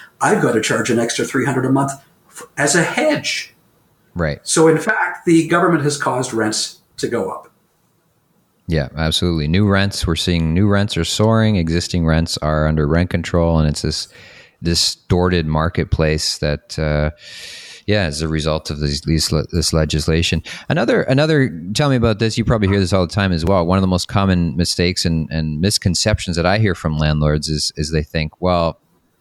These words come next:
Speaker 2: uh, I signed a one-year lease or I signed a two-year lease or whatever it is,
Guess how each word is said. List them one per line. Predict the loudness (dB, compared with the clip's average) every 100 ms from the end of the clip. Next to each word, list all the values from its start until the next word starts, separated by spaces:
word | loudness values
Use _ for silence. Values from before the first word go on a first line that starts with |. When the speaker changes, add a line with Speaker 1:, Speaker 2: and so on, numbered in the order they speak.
| _ -20 _
Speaker 2:
uh, | -2 0 -2
I | -2
signed | -2 -2 0
a | 0
one-year | 2 2 2 0 0
lease | 0 -2 -2 0
or | 0
I |
signed | 0 0 -2
a |
two-year | 0 2 2 2
lease | 2 0 -2
or | -2
whatever | 0 0
it | 0
is, | 0 0